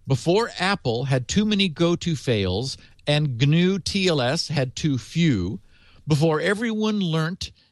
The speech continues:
he wrote, "that T L S heartbeat messages were a thing and that some bugs are really old, I started a tidy up." I, says Adam Langley, writing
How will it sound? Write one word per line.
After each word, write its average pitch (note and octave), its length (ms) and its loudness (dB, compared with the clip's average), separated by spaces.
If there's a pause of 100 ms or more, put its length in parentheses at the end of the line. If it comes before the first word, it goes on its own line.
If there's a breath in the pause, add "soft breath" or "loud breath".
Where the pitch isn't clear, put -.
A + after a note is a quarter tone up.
(140)
he A#2+ 120 -2
wrote, A#2+ 340 2 (200 soft breath)
"that C#3 180 0
T G3 260 2
L D#3+ 140 2
S D#3+ 360 0
heartbeat C#3 800 -4
messages A#2+ 720 0
were C#3 340 0
a B2+ 140 2
thing B2 560 -2 (480)
and C#3 200 2
that C#3 120 -2
some F3+ 340 0
bugs D3+ 480 -2
are B2+ 140 -2
really B2+ 380 2
old, A2 520 0 (560)
I D#3 120 2
started G3+ 480 0
a F3 80 0
tidy G#3+ 640 0
up." G#2+ 300 -2 (440)
I, C#3+ 300 2
says B2 260 0
Adam A#2+ 240 0
Langley, B2 520 2
writing G#2 560 0